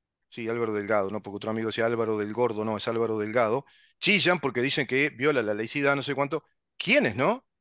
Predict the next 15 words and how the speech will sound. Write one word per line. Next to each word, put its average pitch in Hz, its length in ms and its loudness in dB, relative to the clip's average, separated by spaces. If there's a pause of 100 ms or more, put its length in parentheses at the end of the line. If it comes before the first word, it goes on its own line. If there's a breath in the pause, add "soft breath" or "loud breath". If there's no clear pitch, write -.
(280)
¿Quiénes? 240 280 2
Porque 139 280 -2
son 226 180 2
los 226 80 2
que - 80 -4
están 202 220 0
patrocinando 185 540 0
un 202 80 2
atentado 165 540 0
contra 123 220 -6
la 107 80 -4
Constitución, 104 680 0
con 104 180 -4
este 139 160 -2
plebiscito 147 640 -2